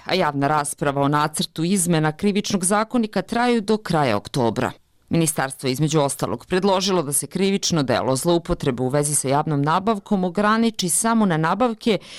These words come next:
čija procenjena vrednost prelazi pet miliona dinara ili četrdeset dve hiljade i sedamsto evra. Tužiteljka Višeg javnog tužilaštva u Beogradu Jasmina Paunović za Radio Slobodna Evropa ocenjuje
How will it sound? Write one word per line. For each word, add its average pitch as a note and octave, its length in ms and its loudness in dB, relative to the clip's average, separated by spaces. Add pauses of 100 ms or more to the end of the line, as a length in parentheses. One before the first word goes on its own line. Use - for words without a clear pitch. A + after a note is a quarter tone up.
(160)
čija C#4 160 0
procenjena B3+ 640 0
vrednost G3+ 540 0
prelazi G#3 440 0
pet D3 380 -2
miliona D3 420 2
dinara D3+ 480 0 (260)
ili A3 220 0
četrdeset D#3+ 680 -2 (180)
dve D#3 80 -2
hiljade E3+ 500 -2
i C#3+ 40 0
sedamsto - 600 -4 (140)
evra. F2 200 -4 (400)
Tužiteljka F3+ 540 0
Višeg D3+ 340 -2
javnog D#3+ 340 0
tužilaštva E3 640 -2
u C3+ 40 -2
Beogradu C3+ 520 0
Jasmina C#3 460 0
Paunović F#3 560 0
za A3+ 160 -2
Radio G#3+ 240 -2
Slobodna E3 440 0
Evropa D#3 340 0
ocenjuje E3+ 540 0